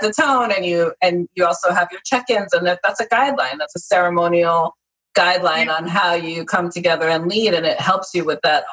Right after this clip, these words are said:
Speaker 1: um, autonomy that you try to create, which you need in partnerships, you know, especially too.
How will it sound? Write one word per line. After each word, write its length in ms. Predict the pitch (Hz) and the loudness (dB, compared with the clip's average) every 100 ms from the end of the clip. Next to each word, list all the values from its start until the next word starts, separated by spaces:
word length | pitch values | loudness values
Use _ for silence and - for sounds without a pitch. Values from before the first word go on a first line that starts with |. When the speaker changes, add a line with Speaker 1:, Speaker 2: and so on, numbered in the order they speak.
| 170 | 0
Speaker 1:
um, 240 | 160 139 175 | 0 0 -2
autonomy 580 | 175 - 196 190 233 269 | 0 0 0 0 0 0
that 220 | 262 170 | 0 -2
you 80 | 175 | -2
try 180 | 180 170 | 0 0
to 100 | 160 | -2
create, 560 | - 147 165 240 349 _ _ _ _ | -8 -2 0 -2 -6 _ _ _ _
which 320 | 180 202 - | -4 -2 0
you 80 | 226 | 0
need 320 | 202 214 240 | 2 2 2
in 140 | 165 - | 0 0
partnerships, 880 | 180 - 135 - - 622 - - _ _ | -2 -2 -6 -4 -2 -2 -8 -20 _ _
you 120 | - 190 | 0 2
know, 220 | 170 160 | 4 2
especially 600 | 160 185 175 - 156 143 | 0 0 0 0 -2 -4
too. 380 | - 208 - | -4 -2 -2